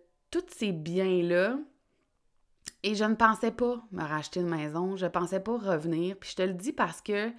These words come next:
souvent, on, tu sais, on crée du changement dans notre vie puis on pense jamais comme revenir à ce qu'on était. Puis c'est pas que je suis revenue à ce que j'étais, mais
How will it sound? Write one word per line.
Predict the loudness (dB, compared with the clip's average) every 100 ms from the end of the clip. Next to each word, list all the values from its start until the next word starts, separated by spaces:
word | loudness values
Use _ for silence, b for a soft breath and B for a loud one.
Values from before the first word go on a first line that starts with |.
| B B B B B B B B B B _ _ _ _ _ _ -14
souvent, | -12 -6 0 2 6 6
on, | 6 4 2 -2 -10 -12 -14 _ _ _ _ _ _ _ _ _ _ _ _
tu | -20 _ _
sais, | 2 2
on | 4
crée | 0 -2 0 0
du | 0
changement | 2 2 4 4
dans | 4 4
notre | 4 2
vie | -4
puis | 0 0
on | 2
pense | 2 0 0 -4 -4
jamais | 4 4 4 0 0
comme | 2 2 2
revenir | 2 2 2 2
à | 2
ce | 0
qu'on | 0 2
était. | 2 0 0 0
Puis | 0 -6
c'est | -2
pas | -2
que | 0
je |
suis | 2
revenue | 4 2 2
à | 0
ce | 0
que | -2
j'étais, | -2 0 0
mais | 2 0 -2